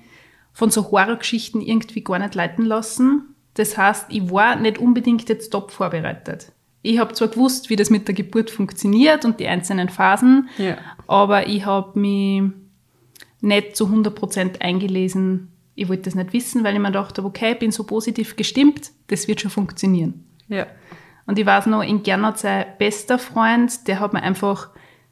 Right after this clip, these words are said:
Speaker 1: die ärgsten Sachen erzählt und ich war so, oh mein Gott, ich will solche Sachen nicht wissen. Also ich kann das gar nicht aussprechen, was der alles gesagt hat.
Speaker 2: Einfach abgeblockt, aber ich hab genau,
Speaker 1: Ja.
Speaker 2: ich hab genau das Gleiche <laughs> gehabt.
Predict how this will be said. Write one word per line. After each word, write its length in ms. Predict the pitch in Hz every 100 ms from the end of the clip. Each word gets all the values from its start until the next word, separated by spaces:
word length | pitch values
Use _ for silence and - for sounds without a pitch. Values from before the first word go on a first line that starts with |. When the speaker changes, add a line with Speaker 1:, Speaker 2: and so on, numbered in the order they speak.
| _ _ _ _ _ _ _ _ _ _ -
Speaker 1:
die 200 | 214 -
ärgsten 380 | 190 202 - 254
Sachen 400 | 254 202 196 220
erzählt 460 | 214 - 226 247 -
und 160 | 220
ich 120 | 214
war 160 | 202 208
so, 540 | 208 - 220 220 214 -
oh 60 |
mein 200 | 214 220
Gott, 260 | 208 190 -
ich 60 | 196
will 80 |
solche 240 | 190 185 190
Sachen 300 | 180 180 208
nicht 160 | 190 190
wissen. 300 | 190 - 165
Also 160 | 180
ich 80 | 175
kann 160 | 180 185
das 140 | 185
gar 80 | 196
nicht 180 | 196 185
aussprechen, 580 | 165 - - 202 208 196
was 160 | 190
der 100 | 196
alles 200 | 185 190
gesagt 400 | - 202 202 -
hat. 260 | 240 240 - - _ _ _ _ _ _ -
Speaker 2:
Einfach 300 | 202 185 175
abgeblockt, 560 | 165 - 180 180 -
aber 120 | 185
ich 140 | 196 202
hab 120 | 170
genau, 440 | 196 190 185 190 151
Speaker 1:
Ja. 240 | 208 214
Speaker 2:
ich 40 | 220
hab 120 | -
genau 240 | 202 180 175
das 180 | 180
Gleiche 420 | - 175 170 - 214 -
<laughs> 140 | - -
gehabt. 420 | 320 320 -